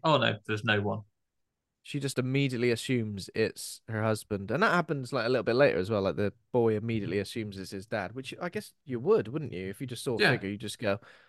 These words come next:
Speaker 2: "Oh, it's the person I live with who also has access to this pool."
Speaker 1: Yeah, but nothing, like, it, it scares her, and then the lights start flashing in the pool the same way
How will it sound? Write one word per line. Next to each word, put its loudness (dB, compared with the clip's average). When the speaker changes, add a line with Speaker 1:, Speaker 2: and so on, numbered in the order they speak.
Speaker 2:
"Oh, 12
it's 2
the -20
person -4
I 2
live 2
with -2
who -4
also -2
has -2
access -6
to -12
this -14
pool." -8
Speaker 1:
Yeah, 0
but 2
nothing, 2
like, 2
it, -2
it -2
scares 4
her, 6
and 6
then 2
the 4
lights 4
start 2
flashing 2
in -2
the -2
pool -2
the -2
same 2
way 2